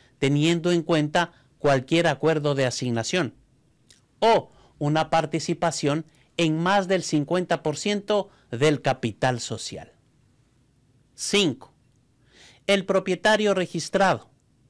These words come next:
o el poseedor del título legal es un fideicomiso del cual la persona estadounidense es el otorgante o fideicomiso, o tiene un interés de propiedad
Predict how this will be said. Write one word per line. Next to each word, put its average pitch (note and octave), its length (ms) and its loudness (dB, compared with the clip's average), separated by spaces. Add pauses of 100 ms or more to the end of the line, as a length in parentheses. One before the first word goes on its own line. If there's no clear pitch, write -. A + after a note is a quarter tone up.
(200)
o E3+ 180 4
el D#3+ 140 2
poseedor C#3+ 960 0
del A#2+ 300 -2
título C3+ 540 -2
legal D#3 460 0 (360)
es C#3+ 240 0
un C3+ 160 -2
fideicomiso D#3 1160 -2 (300)
del C3 260 -2
cual D3+ 340 0 (600)
la C3 200 0
persona D3 440 -2
estadounidense D3+ 1160 -2 (320)
es D3+ 300 0
el A#2+ 160 -2
otorgante E3 960 -2
o C3 120 -2
fideicomiso, C#3 1000 -4 (440)
o F3 160 0
tiene A#3 260 0
un F#3 140 0
interés D#3+ 500 0
de D#3+ 140 0
propiedad F3+ 720 0